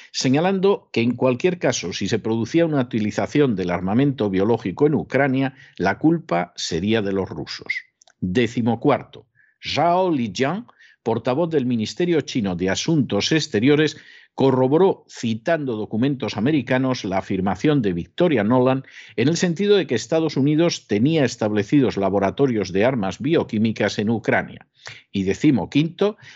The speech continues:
según el portavoz del Ministerio Chino de Asuntos Exteriores, sobre la base de documentos americanos, Estados Unidos contaría nada menos que con veintiséis laboratorios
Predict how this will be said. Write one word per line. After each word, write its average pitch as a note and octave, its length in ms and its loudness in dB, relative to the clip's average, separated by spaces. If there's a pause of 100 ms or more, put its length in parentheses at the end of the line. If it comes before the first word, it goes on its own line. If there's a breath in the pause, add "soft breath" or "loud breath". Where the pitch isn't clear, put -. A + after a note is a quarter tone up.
según B2 680 2
el G#2+ 220 -2
portavoz D3 580 -2
del F#2 180 -6
Ministerio G2 520 0
Chino G2+ 340 -4
de F2 120 0
Asuntos F2+ 640 0
Exteriores, C#3+ 720 2 (280 loud breath)
sobre A2+ 300 0
la A2+ 80 2
base D#3 300 0
de G#2+ 100 -2
documentos A#2 680 -2
americanos, B2 680 0 (280 soft breath)
Estados E3 600 0
Unidos A2 440 2
contaría C#3+ 1000 0
nada D#3 360 2
menos G#2 380 -2
que G2 220 -4
con G#2 300 2
veintiséis G#2+ 760 0
laboratorios B2 760 2